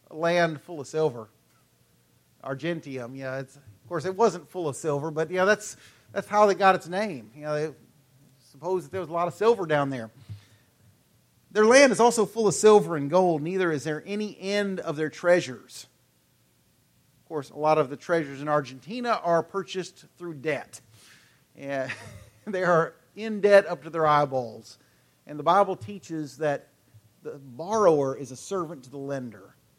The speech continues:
And one of the problems we have in our country as well is a problem with debt. I tell you, we need to be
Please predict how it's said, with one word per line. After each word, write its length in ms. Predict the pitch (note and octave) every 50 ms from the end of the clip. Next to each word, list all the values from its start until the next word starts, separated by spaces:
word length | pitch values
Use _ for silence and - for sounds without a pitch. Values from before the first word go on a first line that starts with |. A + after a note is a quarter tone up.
| _ _
And 80 | - B2
one 80 | E3+
of 40 | G#3
the 100 | G#3 -
problems 300 | - F#3+ F#3+ F#3 D#3+ B2+
we 180 | C#3+ F3+ G#3 F#3+
have 380 | F3+ G3 F3+ F3+ F3 E3 - -
in 100 | D#3+ D3
our 160 | D3 D#3+ F3+
country 380 | E3+ - F3 D#3+ C#3+ - E3+ -
as 100 | D3 B2+
well 420 | A#2 C#3 D3+ D3+ D3+ D3+ D3 D3+ -
is 200 | - C#3+ A2 - _ _ _
a 100 | - C3+
problem 440 | B2+ _ - D3 D3 D3+ D3 C#3+ C3+
with 240 | B2 A#2+ G#2+ A2+ A2+
debt. 440 | A#2 C3 A#2 G2+ F#2 - _ - - _ _ _ _ _ _ _ _ _ _ _ _ _ _ _ _ _ _ _ _ _ _ _ _ _ _ _ _ -
I 40 |
tell 220 | C3 - E3+ D#3 D#3
you, 60 | C#3
we 80 | D#3+ F3+
need 180 | G3 F#3+ D#3+
to 40 | C#3
be 360 | B2+ D3+ D3+ D3 C#3+ C#3 B2